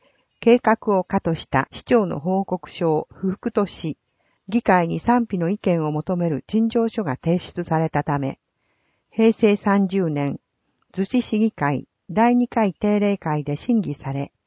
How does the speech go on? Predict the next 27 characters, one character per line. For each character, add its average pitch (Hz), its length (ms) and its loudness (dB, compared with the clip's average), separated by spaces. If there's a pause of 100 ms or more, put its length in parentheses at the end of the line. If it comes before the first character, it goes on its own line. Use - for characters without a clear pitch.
(500)
議 254 160 -2
会 208 240 2
の 190 120 0
意 220 80 0
見 175 260 0
が 156 80 -2
表 190 360 0
明 190 60 0
さ 170 160 -4
れ 170 80 0
ま 165 140 -4
し - 80 -20
た 143 120 -4
の 139 120 -8
で 139 260 -8
お 151 100 -6
知 - 140 -6
ら 190 120 0
せ 170 120 -4
し - 140 -12
ま 135 160 -4
す。 - 160 -20 (1000)
問 208 200 0
い 202 60 2
合 190 80 2
わ 175 140 -2
せ、 - 260 -6